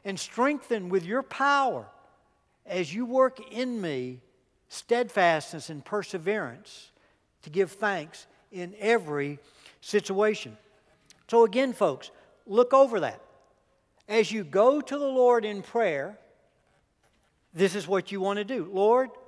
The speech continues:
what circumstances am I facing in my life right now? And Lord, I want to know your mind and your heart in these circumstances." You know what? You don't immediately run to God, especially when you hit difficult circumstances,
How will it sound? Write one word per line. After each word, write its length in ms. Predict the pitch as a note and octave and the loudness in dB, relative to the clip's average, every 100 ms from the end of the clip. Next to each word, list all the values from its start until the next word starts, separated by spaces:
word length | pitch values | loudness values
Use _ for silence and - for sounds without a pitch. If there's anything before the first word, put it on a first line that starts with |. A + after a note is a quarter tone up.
| _ _ _ _ _ _ _ - | _ _ _ _ _ _ _ 0
what 200 | A3+ - | 0 0
circumstances 960 | - D4 C#4+ A3+ - F3+ D#3 - E3 | -4 -4 -4 -10 -6 -6 -6 -8 -10
am 120 | F3+ E3+ | -6 -2
I 120 | F3 | -4
facing 560 | - C4 B3 - F3+ | -4 -6 -6 -10 -14
in 80 | F3 | -12
my 200 | F#3+ G#3+ | -8 -6
life 340 | A3+ C#4 C#4 - | -6 -6 -8 -12
right 220 | B2 - | -14 -14
now? 200 | A2 - _ _ _ _ _ _ _ _ _ _ _ _ _ - | -20 -20 _ _ _ _ _ _ _ _ _ _ _ _ _ -4
And 120 | G#3 | 4
Lord, 160 | B3 | 6
I 100 | A#3 | 8
want 200 | C4+ C#4+ | 6 2
to 40 | A#3+ | -2
know 140 | A3 | -2
your 200 | A3 A3+ | 0 -2
mind 420 | G#3 G#3+ A3+ A3+ | 0 0 -2 -2
and 100 | A3 | -4
your 140 | A3 A3 | -4 -6
heart 340 | - C#4 D4 | -4 -6 -6
in 100 | B3 | -8
these 140 | F3 - | -10 -10
circumstances." 720 | E3 C#3+ C3 D3 A2+ - - | -10 -10 -14 -14 -16 -18 -6
You 60 | B3 | -2
know 80 | |
what? 200 | C#4+ B3+ | 0 -2
You 80 | A#3+ | -2
don't 200 | C4+ D4+ | 0 0
immediately 720 | B3+ G#3+ A#3+ C#4+ C#4 B3 G#3+ F#3 | -2 -4 -2 -2 -2 -4 -4 -6
run 580 | D#3 E3 G#3 C#4+ D4+ A#3 | -4 0 4 4 4 0
to 80 | |
God, 380 | F#3 E3+ D3 D#3+ | 4 6 6 4
especially 540 | F#3 - D#4 - C#4+ C4 | 0 6 6 6 -6 -4
when 160 | A#3 | -4
you 80 | A3 | -2
hit 320 | A3 F#3+ D3+ | 0 -2 2
difficult 480 | C4+ D4+ D4 A#3 F#3 | 2 4 0 -2 -4
circumstances, 840 | G#3+ F#3+ F3+ - F3 E3 F3 F3+ | -4 -4 -4 -2 0 0 -4 -10